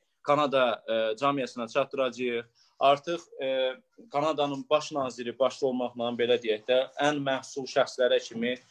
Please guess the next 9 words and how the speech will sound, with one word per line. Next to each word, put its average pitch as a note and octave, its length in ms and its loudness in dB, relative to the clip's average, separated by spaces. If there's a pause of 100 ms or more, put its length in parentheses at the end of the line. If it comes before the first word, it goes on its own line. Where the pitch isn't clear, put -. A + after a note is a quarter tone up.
(300)
e, A#2 300 4
biz C#3 140 -6
məlumatları C3+ 680 4
göndərmişik. B2 840 0
Onlara C3 460 2
bir A#2+ 220 -6
məktublar B2+ 560 0
ünvanlanıb. B2+ 680 -2 (480)
E, A#2 240 4